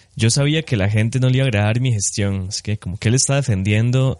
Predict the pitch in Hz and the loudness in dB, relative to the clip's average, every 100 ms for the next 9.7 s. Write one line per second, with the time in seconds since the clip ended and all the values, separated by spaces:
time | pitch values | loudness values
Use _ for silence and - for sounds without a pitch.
0 | _ - 104 101 - 107 95 101 110 107 | _ -4 -2 -2 -2 0 2 2 2 0
1 | 107 113 - - - 104 95 76 82 73 | 0 0 -2 -2 0 0 0 -2 -2 -4
2 | 107 - 98 98 107 113 120 - 127 135 | -6 -6 -2 0 2 2 0 0 0 0
3 | - - 95 - 104 110 120 127 120 131 | -2 -2 -2 0 2 2 2 2 2 0
4 | 131 92 - - 90 - 110 117 110 90 | -2 -4 -8 -6 -4 0 2 4 2 2
5 | 101 107 - - - - - _ _ _ | 2 2 -2 -6 -18 -20 -20 _ _ _
6 | _ 87 87 - - 104 131 135 117 151 | _ -6 -6 -6 -2 2 2 2 2 0
7 | 165 - 104 92 101 127 - 113 104 - | -4 -4 0 2 2 2 0 0 0 0
8 | 98 147 175 - 92 90 87 107 110 107 | 0 0 -2 -2 -2 -2 0 0 2 2
9 | 104 107 87 87 - 107 104 | 2 0 -2 -4 -2 0 -2